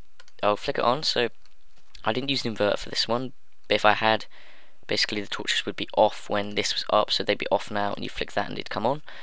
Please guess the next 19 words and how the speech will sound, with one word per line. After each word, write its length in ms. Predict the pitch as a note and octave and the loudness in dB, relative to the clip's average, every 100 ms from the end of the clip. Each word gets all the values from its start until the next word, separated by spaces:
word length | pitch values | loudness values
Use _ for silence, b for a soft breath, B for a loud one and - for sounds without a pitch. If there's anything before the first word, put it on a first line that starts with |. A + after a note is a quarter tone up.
| B B | B B
But 100 | - | 0
basically, 480 | A2+ A2+ - G#2+ G#2+ | 2 2 2 0 0
as 220 | - C#3+ C3 | 0 0 0
it's 160 | - - | -6 -2
on, 240 | A2 C3 | 0 0
the 80 | C3+ | -2
power 300 | - A#2+ A2+ | 2 4 4
comes 240 | - G#2+ - | 2 0 2
here, 260 | A#2+ C#3 - - - | 2 2 0 -6 -4
uh, 240 | G2 G2+ - | 0 0 0
and 160 | G#2+ | -2
these 140 | A2+ A2+ | -2 -2
are 80 | G#2 | -2
just, 340 | G#2 - - B B B B B B B - | -2 -4 -6 B B B B B B B -2
um, 320 | G2+ G2 G2 - - - - - - - - | 0 -2 -6 -8 -10 -10 -6 -6 -6 -4 2
uh, 380 | G#2+ G#2 G#2 G2+ | 6 8 8 4
redstone 360 | G#2+ - - G#2 | 0 0 0 0
repeaters 420 | G2+ A2+ G#2+ G2+ | -2 -2 -2 -2
to 260 | - G#2 | -2 -2